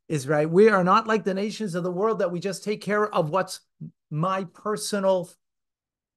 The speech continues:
needs, which is my family, my personal responsibility.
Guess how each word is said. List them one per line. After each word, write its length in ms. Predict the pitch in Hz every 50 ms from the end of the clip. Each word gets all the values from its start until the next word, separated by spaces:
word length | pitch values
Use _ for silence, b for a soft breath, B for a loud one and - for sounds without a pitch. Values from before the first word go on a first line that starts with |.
| _ _ _ _ _ _ -
needs, 760 | 147 151 170 185 175 139 120 113 104 107 - - - - - _ _ -
which 180 | 147 156 - 147
is 60 | 131
my 140 | 151 147 151
family, 500 | 156 175 160 143 113 101 104 117 151 - _ _ _ _ _ _ _ _ _ _ _ _ _ -
my 100 | 156 147
personal 380 | 147 - 180 180 165 - 170 160
responsibility. 840 | 160 147 - - 151 147 143 127 131 127 139 127 120 107 104 98 -